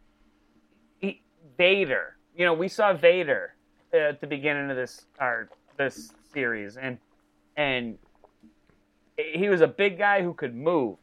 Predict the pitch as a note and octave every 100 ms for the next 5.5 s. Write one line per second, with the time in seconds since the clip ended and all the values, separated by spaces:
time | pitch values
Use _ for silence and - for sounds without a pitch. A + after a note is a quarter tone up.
0 | _ _ D#3 E3+ A#3 C4 B3+ E3+ C3+ -
1 | - - F3 F#3+ A3 B3+ C4 B3+ _ _
2 | _ _ _ _ _ _ _ _ D#3+ B2
3 | G2 - _ _ _ _ _ A3+ A#3+ A#3+
4 | G#3 - G#3+ A3 A3 G#3+ G3 G#3+ D#3 -
5 | F#3+ G3 F#3+ -